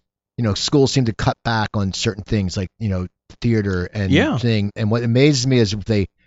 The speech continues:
Speaker 1: when they cut back on something like radio or giving a person
Speaker 2: The
Speaker 1: a voice,
Speaker 2: arts,
Speaker 1: which you need,
Speaker 2: the arts.
Speaker 1: which, which bothers me is we're in a, we're in a time now where, like you said,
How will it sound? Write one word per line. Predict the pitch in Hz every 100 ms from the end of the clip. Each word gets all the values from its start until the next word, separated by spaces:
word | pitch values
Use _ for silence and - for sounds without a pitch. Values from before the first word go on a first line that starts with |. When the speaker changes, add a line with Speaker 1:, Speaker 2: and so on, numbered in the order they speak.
| _ -
Speaker 1:
when | 127 131
they | 120 -
cut | - - -
back | 131 120 -
on | 113
something | - 117 98 110
like | 101 98 - - _ _ _ _ - -
radio | 110 120 117 110 101 98
or | 110 104 92 _ -
giving | 131 147 123
a |
person | - 98 82 95
Speaker 2:
The |
Speaker 1:
a | 135
voice, |
Speaker 2:
arts, | 131 131
Speaker 1:
which | 104 107
you |
need, | 101 - -
Speaker 2:
the | 117
arts. | 120 123
Speaker 1:
which, | 127 131
which | 127 -
bothers | 147 185 139
me | 113 110
is | 101 90 _ _ _ _
we're | 123 147
in | 165 143
a, | 120 -
we're | 131 156
in |
a | 139
time | - 127 113
now | 117 127 120
where, | 101 95
like | 104 104
you | 113
said, | - 127 95